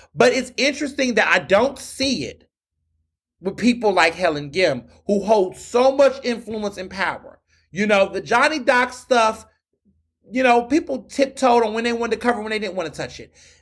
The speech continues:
They are very funny about some of these white elected officials. It is not the same level of scrutiny.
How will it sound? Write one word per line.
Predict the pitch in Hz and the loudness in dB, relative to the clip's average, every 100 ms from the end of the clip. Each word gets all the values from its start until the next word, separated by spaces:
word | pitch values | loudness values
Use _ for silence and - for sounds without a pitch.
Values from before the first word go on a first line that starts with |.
| _ | _
They | 160 247 | 2 4
are | 262 240 | 6 4
very | 240 285 349 | 4 4 2
funny | - - 262 202 147 147 | -4 0 2 2 -6 -8
about | 170 196 185 | 0 2 2
some | - 226 233 | -2 -2 -2
of | |
these | 240 196 | -4 0
white | 208 208 | 2 4
elected | 185 202 202 190 | 2 0 -2 -6
officials. | 202 147 143 | -6 -6 -6
It | 160 185 | -4 -6
is | 151 | -8
not | 170 202 302 - | 0 2 2 0
the | |
same | 262 - 247 247 233 | -8 0 2 2 0
level | 220 220 214 | 0 0 -2
of | 208 | -8
scrutiny. | - 214 139 107 | -10 -14 -14 -20